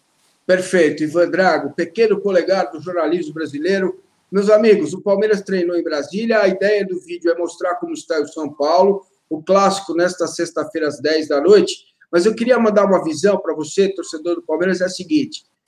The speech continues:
não cai nessa onda aí de que o Abel tava de férias, que treinador tinha que tá aqui trabalhando, porque, gente, o ano, a temporada que passou foi muito, muito exaustiva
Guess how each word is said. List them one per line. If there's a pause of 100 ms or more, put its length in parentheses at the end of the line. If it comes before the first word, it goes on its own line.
não
cai
nessa
onda
aí
de
que
o
Abel (220)
tava
de (160)
férias, (260)
que
treinador
tinha
que
tá
aqui
trabalhando,
porque,
gente, (240)
o
ano, (160)
a
temporada
que
passou
foi
muito,
muito
exaustiva